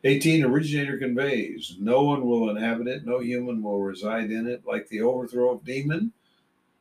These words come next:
That's, <clears throat> uh, Sidon. Did I say the right word? No. Sodom. I'm, I'm getting my, my vowels mixed up there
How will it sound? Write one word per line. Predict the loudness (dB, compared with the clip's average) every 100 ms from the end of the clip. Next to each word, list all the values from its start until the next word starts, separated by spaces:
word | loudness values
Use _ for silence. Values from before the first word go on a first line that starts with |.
| _
That's, | -10 -8 -8 -10 -8
<clears throat> | 2
uh, | 6 6 4 -4 _ _ _ _ _ _ -18 -18 _ -12 -10 -12 -14 _ _ _ _ _ _ _ _ _ _
Sidon. | -12 -2 0 0 -2 -6 -10 _ _ _ _ _ _ _ _ _ _ -12
Did | -8
I | -6
say | -6 -8
the | -6
right | -6 -6
word? | -6 -8 -6
No. | -6 -8 -12 _ -20 -20 _ _ -12
Sodom. | -6 -4 -4 -8 -12
I'm, | -14 -12
I'm | -12 -6
getting | -6 -6 -12
my, | -14 -16 -18 _ _ _ _ _ _ _ _ -14
my | -6
vowels | 0 0 0 -4 -6
mixed | -10 -10 -12
up | -14 -14
there | -16 -14 -16